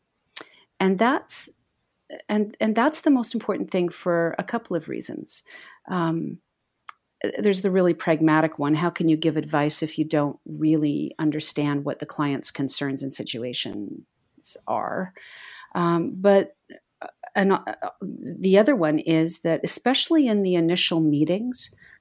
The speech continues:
client satisfaction is directly related to how much airtime the client gets. And so if you, as the professional,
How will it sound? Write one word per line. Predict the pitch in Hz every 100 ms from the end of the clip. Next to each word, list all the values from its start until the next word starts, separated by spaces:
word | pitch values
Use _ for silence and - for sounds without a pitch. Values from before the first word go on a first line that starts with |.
| -
client | - 247 294 330
satisfaction | - 233 214 202 - 185 190 - 170 160
is | 180 180
directly | - 175 180 202 - 226
related | 196 170 165 165
to | 175
how | 175 175
much | 190 185 -
airtime | 175 175 - 160 156
the | 147
client | - 175 180 156 -
gets. | - - - - - _ _ _ _ _ _ _ _ _ _ _ - - - - - -
And | 208 190
so | - 196 -
if | 202 202 196 - - _
you, | 208 202 226 233 233
as | 180 180 175 175
the | 165 156 151 151 151 139 107 - - - -
professional, | - 175 - 277 294 180 71 65 65